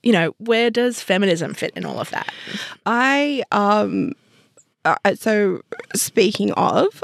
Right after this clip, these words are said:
Speaker 2: I have joined a local community group. I'm trying to be more active in my local community, more of a participant, um, and than a mere resident,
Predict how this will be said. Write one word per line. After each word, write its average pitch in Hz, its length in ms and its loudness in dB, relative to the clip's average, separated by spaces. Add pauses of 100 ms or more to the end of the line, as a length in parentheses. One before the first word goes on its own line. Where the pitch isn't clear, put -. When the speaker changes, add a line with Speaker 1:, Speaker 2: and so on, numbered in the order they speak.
(120)
Speaker 2:
I 214 220 2
have 208 440 -2
joined 202 560 0
a 202 440 2
local 208 320 4
community 220 600 0
group. 240 360 2
I'm 233 140 0
trying 214 260 2
to - 80 -12
be 214 140 0
more 196 220 2 (100)
active 226 640 0
in 233 80 2
my 233 160 2
local 226 280 0
community, 220 680 2
more 196 440 2
of 202 240 2 (140)
a 190 140 2
participant, - 1000 0 (600)
um, 196 640 0 (440)
and 202 720 0 (320)
than 202 200 2
a - 20 2
mere 190 200 2
resident, 208 640 0